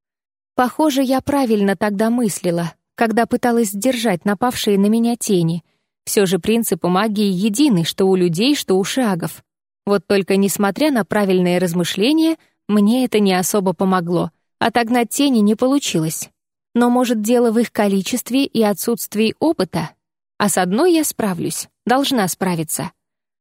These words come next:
«Встреться с ней взглядом», — продолжал Арейш наставлять. «У нее же нет глаз.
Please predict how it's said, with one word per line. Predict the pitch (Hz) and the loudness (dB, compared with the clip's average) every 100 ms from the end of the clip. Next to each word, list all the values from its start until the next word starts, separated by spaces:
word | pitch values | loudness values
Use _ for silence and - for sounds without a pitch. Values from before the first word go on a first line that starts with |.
| _ _ _ | _ _ _
«Встреться | - - 214 226 - 294 | -10 -2 0 0 0 -2
с | - | 2
ней | 208 | 0
взглядом», — | 208 202 208 185 160 156 156 _ _ _ - | 0 0 0 2 2 -2 -4 _ _ _ -4
продолжал | 220 214 214 208 277 | 0 2 0 0 0
Арейш | 240 233 233 | 0 0 -2
наставлять. | 226 220 240 226 175 165 - _ _ _ _ _ _ _ | -2 -2 -2 -2 -4 -6 -12 _ _ _ _ _ _ _
«У | 214 | 0
нее | 220 226 247 | 2 4 2
же | 226 | 0
нет | 277 214 | 0 0
глаз. | 170 214 185 - | 0 -2 -2 -6